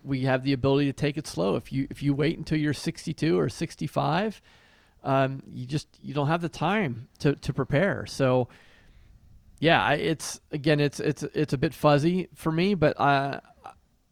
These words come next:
I, I think it's just a reminder to be patient.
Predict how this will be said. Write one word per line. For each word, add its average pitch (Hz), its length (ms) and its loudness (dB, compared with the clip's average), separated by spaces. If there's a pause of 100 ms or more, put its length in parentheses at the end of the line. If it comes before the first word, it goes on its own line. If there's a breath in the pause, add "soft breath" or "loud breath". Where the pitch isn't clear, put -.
(140)
I, 127 200 -4
I 147 120 0
think 156 220 -2
it's 151 120 2
just 170 200 0
a 170 40 2
reminder 143 640 0
to - 160 -8
be 127 120 -2
patient. - 360 -8